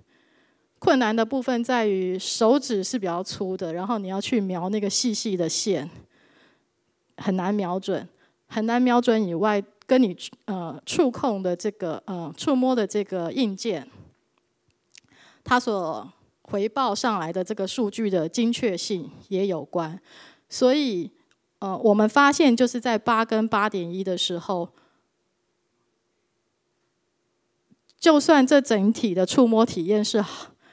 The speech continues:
是好的状况下面，在做这样子的一个就是任务的时候，还是成功几率不是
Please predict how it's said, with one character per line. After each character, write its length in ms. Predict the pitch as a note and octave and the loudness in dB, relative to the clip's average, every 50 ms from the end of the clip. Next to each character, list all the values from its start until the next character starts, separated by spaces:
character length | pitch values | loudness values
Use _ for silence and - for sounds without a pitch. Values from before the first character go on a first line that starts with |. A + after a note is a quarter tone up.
| _ _ _ _ _ _ | _ _ _ _ _ _
是 200 | - - - C4 | -8 -2 2 4
好 380 | B3+ - - G#3+ F3 C#3 C3 C3 | 4 4 2 -2 -2 -2 -4 -8
的 240 | - D#3+ C3+ - - - - - _ _ _ _ - | -8 -8 -10 -10 -12 -18 -20 -20 _ _ _ _ 4
状 180 | - B3 G#3+ | 4 4 4
况 220 | G#3+ - A#3 G3+ G3 | 4 0 -2 -2 -2
下 260 | - A3 G3 F#3 F#3 | -2 0 0 0 0
面， 240 | F#3+ F#3+ F3+ D#3+ - _ _ _ - - _ - | -2 -2 -4 -4 -6 _ _ _ -20 -20 _ 0
在 160 | - D4+ C4 | 2 4 4
做 240 | B3 - C#4+ B3+ A3 | 6 6 8 6 6
这 120 | - C#4 | 6 4
样 180 | B3+ A#3+ A3+ A3 | 2 2 0 0
子 180 | G#3+ G3+ F#3 | -2 -4 -2
的 180 | F3 F#3 F#3 F#3 | 0 2 4 4
一 80 | F#3+ F#3+ | 4 2
个 420 | - G3+ F#3+ F3+ F3 F3 E3 E3 E3 | 2 0 0 0 0 0 -2 -4 -4
就 140 | - - G#3 | -4 -6 -6
是 360 | G3+ - G3+ F#3+ F#3 F3 F3 F#3 | -4 -4 -6 -4 -4 -4 -2 4
任 200 | B3 C4 A#3 A#3+ | 4 4 4 4
务 180 | B3+ A#3 G#3 | 2 0 0
的 140 | G3 F#3 F3 | 0 -2 -4
时 180 | F3 - - F#3 | -6 -8 -10 -8
候， 200 | G3 G3+ F#3 F3+ | -6 -6 -6 -6
还 240 | - - F3 E3 | -6 -6 -6 -4
是 500 | F#3+ - A#3+ A3 G3 F3+ E3 C3+ A2 - _ _ _ _ _ _ _ _ _ _ _ _ _ _ _ _ _ _ _ _ _ - | -4 -4 -4 -4 -4 -4 -4 -6 -8 -10 _ _ _ _ _ _ _ _ _ _ _ _ _ _ _ _ _ _ _ _ _ -6
成 240 | - - A3+ A3 | -2 0 0 2
功 160 | A3 B3 B3 A#3+ | 2 2 0 0
几 200 | - A#3 A3 A3 | 0 -2 -2 0
率 120 | A3+ G3+ | 0 -2
不 300 | F#3 - _ - - F3 | -4 -6 _ -6 -6 -4
是 300 | E3+ - A#3+ G#3 G3+ | -2 -2 -2 0 -2